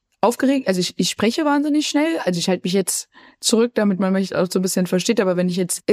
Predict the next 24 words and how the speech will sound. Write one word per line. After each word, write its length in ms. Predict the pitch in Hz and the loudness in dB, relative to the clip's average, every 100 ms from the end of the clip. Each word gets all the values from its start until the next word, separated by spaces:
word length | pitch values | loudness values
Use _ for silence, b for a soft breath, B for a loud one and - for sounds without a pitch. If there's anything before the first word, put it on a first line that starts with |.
| 214 | 2
ganz 300 | 208 226 - | 2 0 0
aufgeregt 500 | 208 - 208 208 - | -2 -2 -2 0 0
bin, 260 | 214 220 | 0 2
dann 400 | 196 180 180 175 175 - | 0 0 0 0 -4 -8
kann 160 | - 196 | 0 0
ich 120 | 196 | 2
schon 180 | 202 214 | 2 2
eine 120 | 196 | 2
hohe 240 | 202 202 | 0 0
Sprechgeschwindigkeit 840 | 202 - 202 - 185 202 190 - 175 | -2 -2 -2 -2 0 0 0 0 0
annehmen 400 | - 233 254 294 359 | 2 2 0 -2 -2
und 180 | 180 | -2
das 120 | 190 185 | 0 -2
ist, 220 | 208 - | -2 0
weil 220 | 190 185 - | 0 -2 -4
ich 120 | 185 | -4
das 120 | 185 | -4
Gefühl 260 | - 180 220 | -4 0 2
habe, 120 | 202 | 2
dass 220 | - 190 190 | 0 0 0
mein 220 | 185 196 | 0 2
Hirn 280 | 226 233 214 | 2 2 0
schneller 380 | - 202 220 220 | -2 0 0 0
denkt, 460 | - 220 262 254 | 0 0 0 -2